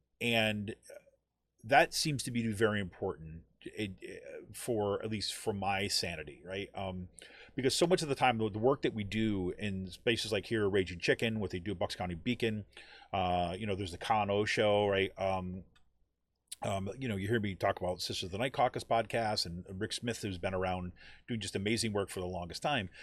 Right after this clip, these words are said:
is that we all, one of the things that we all can tell you is that, um, is most of us, and most of the time, we're operating on pretty much shoestring budgets, right? I mean,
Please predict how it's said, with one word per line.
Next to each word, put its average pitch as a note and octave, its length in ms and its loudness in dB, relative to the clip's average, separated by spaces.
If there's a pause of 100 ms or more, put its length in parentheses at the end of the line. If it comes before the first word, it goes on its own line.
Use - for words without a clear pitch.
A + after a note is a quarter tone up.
(280)
is A2 100 -4
that A2+ 180 4
we A2 100 2
all, C3+ 220 6
one B2+ 200 -2
of D3+ 60 0
the - 40 -8
things C#3 120 0
that G#2+ 120 0
we A2 80 2
all G#2 180 8
can F#2+ 140 -6
tell G#2 180 0
you E2+ 260 -4
is F#2 120 -4
that, F#2 340 0
um, F2+ 440 -4 (560)
is G2+ 200 -4 (160)
most A#2+ 340 4
of B2 100 2
us, - 320 2
and G2 120 -2
most G#2 260 -2
of A#2+ 60 -6
the - 40 -12
time, F2+ 420 -6
we're G2+ 200 0
operating F#2+ 600 2
on F#2 200 -4
pretty G#2+ 240 -6
much F2 220 -6
shoestring F2+ 500 -6
budgets, G#2 480 2
right? F#2+ 240 -2
I G2+ 60 -8
mean, F#2+ 260 -6